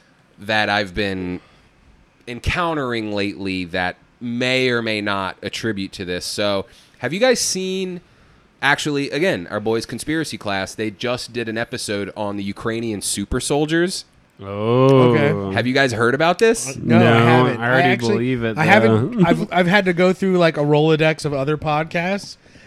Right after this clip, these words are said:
Speaker 3: and I need to, I still need to listen to that one 'cause I
Speaker 1: So
Speaker 3: saw the title and was like, "Oh boy." <laughs>
Speaker 2: Dude, if, if my country was getting bombed and I saw my grandma die, I would take a super shot.
Speaker 1: So straight up,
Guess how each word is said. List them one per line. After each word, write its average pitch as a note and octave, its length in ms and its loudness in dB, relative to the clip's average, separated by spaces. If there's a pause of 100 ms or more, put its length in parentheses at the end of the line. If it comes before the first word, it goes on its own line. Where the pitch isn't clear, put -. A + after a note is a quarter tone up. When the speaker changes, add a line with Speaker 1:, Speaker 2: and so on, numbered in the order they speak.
(140)
Speaker 3:
and D#3 100 2
I D3 80 6
need D3 240 -2
to, D#3 120 -4
I C#3+ 80 0
still D#3 280 0
need C#3+ 160 -2
to C3+ 80 -2
listen B2+ 320 -6
to B2 80 -4
that A2 200 -6
one A2+ 140 -6
'cause B2+ 160 -4
I A#2 120 4
Speaker 1:
So A2+ 80 2
Speaker 3:
saw G#3 160 8
the F#3+ 80 2
title F3 320 4
and C#3+ 100 0
was C3+ 100 -4
like, B2+ 140 -4
"Oh C#3 140 0
boy." B2+ 420 0
<laughs> - 40 -10
Speaker 2:
Dude, A#2 200 0
if, - 180 -6
if B2+ 200 -6
my A2 240 4
country B2 400 0
was A#2 180 -2
getting A#2 260 -2
bombed B2 460 -4
and G2+ 120 -12
I G2+ 80 -8
saw G#2 260 -6
my G2+ 200 -4
grandma A2+ 440 0
die, A#2+ 500 -2
I G2+ 160 -10
would G#2 180 0
take G2+ 200 -4
a F2+ 80 -4
super F#2 340 -8
shot. F#2+ 400 -10 (800)
Speaker 1:
So B2 240 -4
straight D#3 600 -4
up, A2+ 220 -2